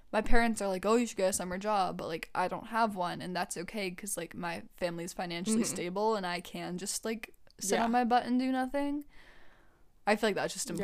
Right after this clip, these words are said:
Speaker 1: important <laughs> to note, but,
Speaker 2: But
Speaker 1: um,
Speaker 2: also, it, yeah. Yeah. And when I'm, like, see stuff, it's not like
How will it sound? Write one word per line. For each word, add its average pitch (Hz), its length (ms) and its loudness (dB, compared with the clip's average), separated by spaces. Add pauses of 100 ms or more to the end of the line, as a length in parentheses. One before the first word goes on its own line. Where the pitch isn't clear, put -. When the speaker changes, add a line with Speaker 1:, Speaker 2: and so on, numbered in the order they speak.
(100)
Speaker 1:
important 185 260 -4
<laughs> - 20 2
to 277 60 8
note, 185 500 2 (540)
but, 160 300 0
Speaker 2:
But 254 220 4
Speaker 1:
um, - 100 2
Speaker 2:
also, 294 580 2
it, 247 320 0 (200)
yeah. 196 420 2 (1400)
Yeah. 220 140 -12 (140)
And 233 300 -2
when 247 340 4
I'm, 262 340 -2
like, 254 300 0
see 233 260 -2
stuff, 220 460 -2
it's 220 200 0
not 226 240 -2
like 226 340 -4